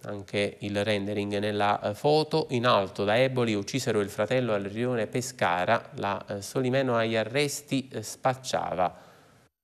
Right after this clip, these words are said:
Rifiuti in Tunisia, a parte la gara per evacuare il sito di Serre, Andreola, eh, libero.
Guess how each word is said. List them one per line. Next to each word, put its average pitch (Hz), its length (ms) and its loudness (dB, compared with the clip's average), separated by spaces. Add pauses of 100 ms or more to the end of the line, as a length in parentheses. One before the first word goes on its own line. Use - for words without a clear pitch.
(720)
Rifiuti 170 360 2
in 147 80 2
Tunisia, 131 540 4
a 107 40 4
parte 127 260 0
la 117 120 2
gara 131 240 2
per 117 120 -2
evacuare 117 400 0
il 104 140 -2
sito 127 240 -6
di 107 140 -2
Serre, 98 640 0
Andreola, 120 1000 0
eh, 107 160 0
libero. 98 880 -2